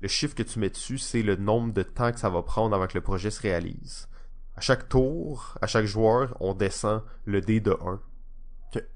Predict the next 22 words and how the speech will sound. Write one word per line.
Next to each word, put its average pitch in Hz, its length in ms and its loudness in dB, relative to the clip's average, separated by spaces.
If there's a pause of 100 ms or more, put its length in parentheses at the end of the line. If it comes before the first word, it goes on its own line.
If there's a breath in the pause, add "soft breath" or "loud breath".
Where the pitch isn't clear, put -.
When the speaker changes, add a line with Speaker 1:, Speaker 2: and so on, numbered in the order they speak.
(160)
Speaker 1:
Et 110 60 6
à 107 60 12
un 101 60 8
certain 101 260 4
point, 110 180 6
le 117 40 2
projet, 110 300 2
il 117 60 6
arrive 98 180 4
à 98 60 2
sa 95 140 2
fin. 113 340 2
Le 98 160 2
joueur 110 340 4
dont 104 120 2
c'est 101 140 -2
le 92 100 -2
tour 117 600 0
détermine 110 840 2
comment 120 340 4
ce 117 140 -2
projet-là 101 600 2